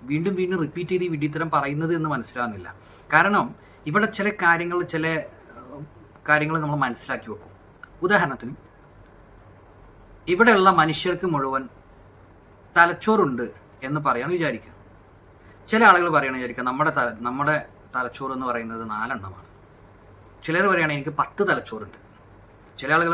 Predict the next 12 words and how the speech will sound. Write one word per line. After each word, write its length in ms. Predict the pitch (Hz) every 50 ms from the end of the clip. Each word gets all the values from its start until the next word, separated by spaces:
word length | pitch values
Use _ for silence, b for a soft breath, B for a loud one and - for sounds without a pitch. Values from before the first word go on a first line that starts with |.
| 160
പറയുകയാണെങ്കിൽ 360 | 160 147 147 143 143 139 131 127
എനിക്ക് 160 | 117 - 147 127
രണ്ട് 180 | 123 135 147 165 160
തലച്ചോറാണുള്ളത്. 680 | 143 123 117 - 123 117 113 101 95 92 - - - - - - - - - - - - - - - - - - - - - - - - - - - - - - 135
ഒരാൾ 200 | 151 196 190 190 196 190
പറയുന്നു 320 | 175 160 151 143 143 165 180 - - - -
എനിക്ക് 180 | - 147 143 160 139
ഒരു 100 | 156 208 208
തലച്ചോറാണുള്ളത്. 600 | 185 151 135 - 123 117 110 98 98 - - - - - - _ - - - - - - - - - - - - 170
ഈ 40 | 196 180
ഒരു 120 | 160 180 214 226
തലച്ചോറുണ്ട് 500 | 214 202 196 - 208 214 208 196 190 202